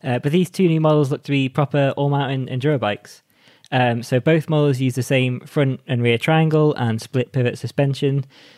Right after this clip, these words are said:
uh, but Salsa are swapping out the shock, the rocker, and the clevis. So that gives a hundred forty millimeter travel version called the Blackthorn and a hundred sixty-five millimeter version called the Cassidy.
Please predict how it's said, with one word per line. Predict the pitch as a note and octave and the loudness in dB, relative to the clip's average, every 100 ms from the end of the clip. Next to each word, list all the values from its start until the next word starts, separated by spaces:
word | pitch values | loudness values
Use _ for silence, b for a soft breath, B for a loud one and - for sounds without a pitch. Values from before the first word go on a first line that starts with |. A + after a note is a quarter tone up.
| B C3+ | B 0
uh, | A#2 | 0
but | A#2 A#2 | 0 -2
Salsa | - C#3 B2+ B2+ | 0 0 2 -2
are | |
swapping | - C3+ A#2+ C3 A#2+ | -2 -4 -2 0 0
out | A#2+ - | 0 -2
the | A#2 | -4
shock, | - C3 - - - | 0 0 -2 -12 -4
the | B2+ | 0
rocker, | A#2+ A2+ - A#2 | 2 0 0 0
and | A#2 A#2 | 0 -4
the | |
clevis. | - D#3+ D#3 D#3 - - | -2 0 2 -2 -6 -20
So | - B2 A2+ G#2+ G#2+ b b b _ | -12 -6 -6 -6 -10 b b b _
that | A#2+ B2 | -6 -2
gives | B2+ A#2+ G#2+ - | -2 -2 -4 -4
a | A#2+ | 0
hundred | A#2 D3 C#3+ C#3 | 2 2 2 2
forty | F3+ F3 | 2 2
millimeter | E3 E3 D3+ C#3+ | 2 2 2 0
travel | D#3 C#3+ C#3 | 0 0 2
version | C#3+ C#3 C#3 C3 C3+ | 2 2 0 -2 -2
called | B2+ A2+ | -4 -6
the | A2+ | -2
Blackthorn | E3+ - - D#3 D#3 D3+ b b b b | -2 -2 -4 -2 -2 -4 b b b b
and | B2 | -4
a | A#2+ | 0
hundred | C3 B2+ B2 | 0 0 -2
sixty-five | - - B2 C#3 C3 | -6 -8 0 2 2
millimeter | B2+ B2+ B2 A#2 | 2 0 0 -2
version | A#2+ A#2 A#2 | -2 -2 -4
called | A2 A2 | -6 -8
the | A#2+ | -6
Cassidy. | - B2+ - A#2 A#2+ | -6 -6 -4 -4 -6